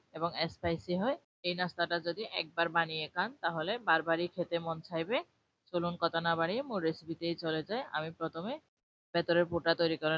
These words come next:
নেব। তার জন্য চুলায় একটা কড়াইতে দুই টেবিল চামচের মতো তেল দিয়ে দিয়েছি। তেল গরম হয়ে আসলে দিয়ে দিচ্ছি এক চা চামচ রসুন বাটা। রসুনটা এক মিনিটের মতো ভেজে নিচ্ছি। তারপর দিয়ে দিচ্ছি হাফ কাপ পেঁয়াজ কুচি। আমি পেঁয়াজগুলো কিরকম করে কুচি করেছি দেখতেই পাচ্ছেন, এরকম করে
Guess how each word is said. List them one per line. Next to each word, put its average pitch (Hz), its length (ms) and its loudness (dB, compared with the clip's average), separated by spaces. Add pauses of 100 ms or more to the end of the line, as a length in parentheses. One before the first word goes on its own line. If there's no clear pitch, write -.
নেব। 165 120 0 (140)
তার 170 220 6
জন্য 160 140 -6 (140)
চুলায় 160 260 2
একটা 165 200 -2
কড়াইতে 156 320 2 (100)
দুই 214 140 0
টেবিল 160 240 2
চামচের 165 420 0
মতো 160 140 -2 (120)
তেল 175 200 2
দিয়ে 160 180 2
দিয়েছি। 156 300 -2 (160)
তেল 170 140 4 (100)
গরম 160 260 4
হয়ে 156 220 2
আসলে 220 220 -6 (300)
দিয়ে 170 180 2
দিচ্ছি 160 240 -2 (160)
এক - 160 0
চা 165 160 4
চামচ 165 280 2 (180)
রসুন 160 340 0
বাটা। 190 220 4 (340)
রসুনটা 170 400 2
এক 165 120 -4
মিনিটের 165 360 0
মতো 165 220 2
ভেজে 165 260 4
নিচ্ছি। 165 240 -6 (120)
তারপর 170 240 6 (100)
দিয়ে 160 180 4
দিচ্ছি 156 240 -2 (140)
হাফ 185 220 4
কাপ 170 180 4
পেঁয়াজ 165 320 2
কুচি। 196 260 -4 (180)
আমি 170 200 2
পেঁয়াজগুলো 170 500 2
কিরকম 165 360 2
করে 165 180 0
কুচি 165 260 -6
করেছি 160 240 -2 (120)
দেখতেই 160 320 -4
পাচ্ছেন, 160 320 -4 (180)
এরকম 156 320 -2
করে 160 140 -2